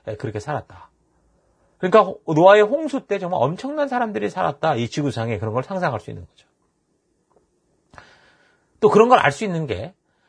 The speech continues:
여러분 이제 휘발유 같은 건데, 처음 휘발유로 움직이는 자동차가 천팔백팔십오 년에 만들어졌거든요. 근데 현재 지구상에 자동차가 이천십구 년 기준으로 얼마가 있냐면 십사억 구천만 대가 있습니다.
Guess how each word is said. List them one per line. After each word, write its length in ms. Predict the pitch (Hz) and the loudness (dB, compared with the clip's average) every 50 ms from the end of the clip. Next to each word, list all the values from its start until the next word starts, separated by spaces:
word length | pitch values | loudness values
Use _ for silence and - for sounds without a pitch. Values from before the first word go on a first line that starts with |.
| _ _ _ _ - | _ _ _ _ -4
여러분 180 | 139 151 160 | -2 -2 -2
이제 40 | 175 165 | -2 -4
휘발유 380 | - - 254 311 285 277 254 | -2 0 4 4 4 4 4
같은 260 | 208 170 - - 143 | 2 0 0 -2 -4
건데, 400 | 117 87 85 98 135 123 87 - - | -6 -6 -6 -6 -4 -6 -6 -6 -10
처음 300 | - - - 311 339 294 | -10 -6 -4 -2 -2 -2
휘발유로 580 | - - - 294 330 349 370 339 320 302 302 226 | -4 -4 -2 0 2 4 4 4 2 0 0 0
움직이는 380 | 196 190 180 208 190 208 208 | 0 0 -2 0 0 2 0
자동차가 500 | 190 - - 131 160 165 156 180 165 180 | 0 0 -2 -2 -2 -2 -2 -2 -2 -2
천팔백팔십오 920 | - - - 311 - 269 269 254 - - 233 208 - 214 151 107 113 131 | -4 -6 -12 -10 -8 -6 -6 -6 -8 -10 -12 -12 -10 -6 -4 0 0 2
년에 240 | 151 196 240 285 262 | 2 2 2 2 2
만들어졌거든요. 760 | 202 135 120 117 113 104 92 90 - 85 87 87 95 131 180 - _ _ _ _ _ _ _ _ - | 0 0 0 0 0 -2 -2 -4 -8 -12 -14 -12 -14 -14 -16 -16 _ _ _ _ _ _ _ _ -8
근데 80 | 196 | -6
현재 380 | 170 - 294 302 302 320 311 - | -4 -2 -2 0 2 2 2 2
지구상에 840 | - - 160 170 170 247 240 - 240 208 170 123 98 107 160 214 - _ _ _ _ | 0 -2 -2 0 0 0 -2 0 -2 -2 -2 -2 -2 -2 -2 -4 -6 _ _ _ _
자동차가 920 | - - 107 123 160 180 202 202 - - 110 98 107 147 175 143 90 - - _ _ _ _ _ _ _ _ _ | -4 0 0 2 2 2 0 0 -4 -8 -4 2 4 6 6 6 6 2 -4 _ _ _ _ _ _ _ _ _
이천십구 760 | - 147 175 165 - 240 233 220 214 - 277 - - - 320 | -8 -8 -6 -6 -4 -4 -4 -4 -4 -6 -8 -8 -8 -6 -2
년 220 | 330 311 294 262 - | 0 0 0 0 -2
기준으로 640 | - 151 127 - 135 131 131 131 143 135 104 - - | -4 -6 -6 -6 -6 -4 -2 0 0 0 0 -2 -4
얼마가 380 | 101 107 123 143 139 131 123 | -4 -4 -2 -2 0 0 0
있냐면 360 | 107 95 92 98 131 165 147 127 | -2 -2 -4 -4 -4 -4 -6 -6
십사억 560 | - - 302 294 - - - 214 208 190 - | -4 -2 -2 -2 0 2 4 4 4 4 2
구천만 480 | - 135 - - 190 185 175 156 135 | -2 -6 -4 -4 -4 -4 -2 -4 -4
대가 160 | 113 110 98 87 | -4 -4 -4 -4
있습니다. 480 | 82 - - 90 80 78 - - _ | -6 -8 -12 -20 -20 -20 -20 -20 _